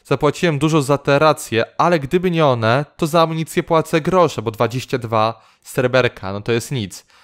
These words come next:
Także bez racji byłoby bardzo tanio, no ale to już trudno, mówię, to jest czołg for fun dla mnie, traktuję to jako zabawkę. Tak jak gracze mają zabawki na drugim, trzecim tierze. I teraz tak naprawdę można już powiedzieć, że,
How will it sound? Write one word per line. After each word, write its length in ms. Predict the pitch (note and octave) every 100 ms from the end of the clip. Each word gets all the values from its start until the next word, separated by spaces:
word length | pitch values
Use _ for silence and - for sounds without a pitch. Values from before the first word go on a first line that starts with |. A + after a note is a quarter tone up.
| _
Także 320 | - G#2+ A#2+
bez 180 | A#2 C3+
racji 540 | D#3+ E3 - C#3+ D3 - _ _ _
byłoby 380 | A#2+ C#3 C#3 G#2+
bardzo 300 | B2+ B2 A2
tanio, 540 | A2+ G#2+ G#2 G#2+ A2 _ _ _ _ _ _ _ _ _ _ -
no 120 | C3+
ale 120 | B2+
to 100 | A#2+
już 160 | A#2 -
trudno, 260 | B2+ A#2
mówię, 200 | C#3 A#2
to 100 | -
jest 380 | F#3 - - - _ _
czołg 260 | D#3 D#3
for 180 | - D3+
fun 220 | - C#3+
dla 160 | A#2 G2+
mnie, 320 | G2+ G2+ C3 - _ _ _
traktuję 420 | B2+ - - C3+
to 80 | A#2+
jako 460 | A2+ A2+ G#2+ G#2+ _ _ -
zabawkę. 600 | A2+ G#2+ F2+ - - - _ _ _ _ -
Tak 140 | F#3+
jak 260 | C#3+ - -
gracze 280 | A#2+ A#2+ A#2
mają 300 | G#2 F#2+ F#2+
zabawki 540 | G#2+ G2+ G#2 G2+ -
na 100 | F#2+
drugim, 340 | F2+ A2+ G#2+ G2
trzecim 320 | - - G2
tierze. 380 | G#2 F#2+ F2+ - _ _ - - -
I 120 | - G#3+
teraz 300 | A#3 G#3 -
tak 160 | F3+
naprawdę 480 | D#3+ D3 D#3+ C#3+ D3
można 280 | C#3 B2+ C3
już 120 | B2
powiedzieć, 400 | - A#2 A#2+ A#2+
że, 520 | G2 G2+ G2 F#2+ G2+